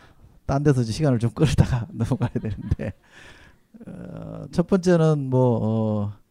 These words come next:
어, 어쨌건 대통령이니까요. 대통령에 대해서 얘기를, 어, 하고 싶은데 여러분이 다, 다 뭐 이렇게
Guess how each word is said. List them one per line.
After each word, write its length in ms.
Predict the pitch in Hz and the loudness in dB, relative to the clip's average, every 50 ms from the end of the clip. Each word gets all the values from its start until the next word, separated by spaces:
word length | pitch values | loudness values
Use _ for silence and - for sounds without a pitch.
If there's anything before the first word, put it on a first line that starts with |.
| _ _ _ _ _ _ _ _ _ _ _ _ - - - | _ _ _ _ _ _ _ _ _ _ _ _ -20 -20 -18
어, 840 | - - - - - - - - - - - - 123 117 107 101 - _ _ | -18 -16 -16 -16 -18 -18 -18 -18 -18 -18 -20 -20 -20 -20 -20 -20 -20 _ _
어쨌건 320 | - 127 - - - 175 156 | -12 -4 -2 0 2 4 6
대통령이니까요. 920 | 160 160 - 151 147 151 147 143 131 120 110 - - 98 98 120 147 160 - - - _ _ 143 - - 135 - - | 6 8 8 8 6 8 4 4 4 2 2 0 0 0 0 0 -2 -4 -6 -16 -20 _ _ -20 -20 -20 -18 -8 -4
대통령에 520 | 107 107 - 127 127 135 139 131 127 120 | -4 -2 2 2 2 4 2 2 2 0
대해서 600 | 113 113 110 110 101 113 113 110 104 104 104 101 98 | 0 0 0 0 0 0 0 0 -2 -4 -6 -6 -4
얘기를, 580 | 107 110 107 127 123 123 120 113 107 98 98 98 _ _ _ _ _ _ _ _ _ _ _ _ _ _ | -4 -2 0 0 2 2 2 0 0 -2 -4 -8 _ _ _ _ _ _ _ _ _ _ _ _ _ _
어, 80 | 135 - - - - - - - - | -18 -16 -16 -16 -18 -18 -20 -18 -12
하고 220 | 104 107 123 127 | -10 -4 -2 -2
싶은데 380 | 117 - - - 127 120 113 113 | -2 -2 -6 -6 -2 2 4 4
여러분이 420 | 120 127 127 120 120 117 113 107 101 | 4 4 4 4 4 2 2 2 0
다, 500 | 110 110 110 110 110 107 101 98 92 - - | 0 0 0 0 0 0 -2 -4 -8 -8 -8
다 260 | - 95 120 131 127 | -6 -4 -2 -2 -2
뭐 280 | 127 127 123 113 107 110 | 0 2 2 2 2 0
이렇게 360 | - - - 107 95 90 98 | -4 -8 -6 -4 -4 -4 -6